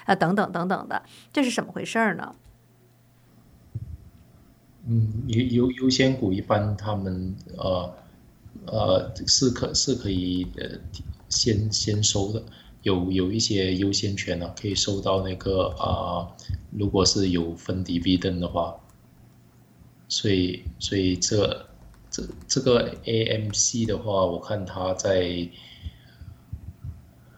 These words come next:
Speaker 2: 它在短期、中期、长期其实都是下跌趋势的，因为它，它，它从一开始二零一三年十九块六毛八，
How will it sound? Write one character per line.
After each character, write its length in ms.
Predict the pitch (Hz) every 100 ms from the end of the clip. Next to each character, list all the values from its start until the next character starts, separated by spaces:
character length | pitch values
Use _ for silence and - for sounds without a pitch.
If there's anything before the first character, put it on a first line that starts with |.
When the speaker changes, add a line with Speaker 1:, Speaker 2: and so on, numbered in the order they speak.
| - - - - - -
Speaker 2:
它 120 | 110
在 240 | 120 113 - - - -
短 300 | 104 92 87
期、 260 | - 104 98
中 240 | 104 104
期、 160 | - 104
长 260 | - 90
期 200 | 87 -
其 180 | - 95
实 160 | 92 92
都 120 | 98
是 100 | 92
下 200 | - 92
跌 140 | 90
趋 180 | 80 -
势 220 | 87 -
的， 140 | 85 - - - - - - -
因 100 | 110
为 80 | 101
它， 560 | - 92 92 92 92 - - - - -
它， 120 | 101
它 140 | 98 101
从 220 | - 98
一 40 |
开 260 | 113 - 101
始 180 | - 104
二 140 | -
零 160 | 92 90
一 100 | 92
三 260 | - 92
年 180 | 90 87
十 160 | - 101
九 160 | - 90
块 180 | -
六 140 | 98 92
毛 160 | 85
八， 360 | 82 87 85